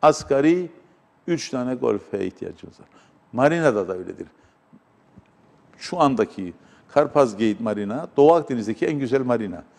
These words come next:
En güzel bakım işi var. O-, orada üç yüz tonluk kaldırma kapasiteli özel vinç var. Yani süper yatları, otuz kırk metre boyundaki yatları bunlar kaldırıp bakım yapabiliyoruz. Lübnan'dan,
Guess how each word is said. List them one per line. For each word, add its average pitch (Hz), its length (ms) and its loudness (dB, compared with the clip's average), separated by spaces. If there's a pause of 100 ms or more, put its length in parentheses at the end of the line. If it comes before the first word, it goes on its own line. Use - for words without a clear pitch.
(400)
En 151 300 -4
güzel 127 400 -2
bakım 123 320 -4
işi 98 220 -8
var. 90 140 -12 (120)
O-, - 100 -18 (760)
orada 127 280 0
üç 160 220 -6
yüz 147 160 -10
tonluk 127 320 -8 (160)
kaldırma 123 500 -4
kapasiteli 110 600 -6
özel 120 320 -4
vinç 123 260 -6
var. 92 120 -10
Yani 127 260 -4 (360)
süper 151 420 2
yatları, 101 420 0
otuz 120 320 -4
kırk - 200 -6
metre 104 340 -6 (420)
boyundaki 107 520 -2
yatları 123 480 0
bunlar 127 320 -2 (400)
kaldırıp 127 440 2
bakım 143 260 0
yapabiliyoruz. 117 680 -2 (800)
Lübnan'dan, 113 720 -2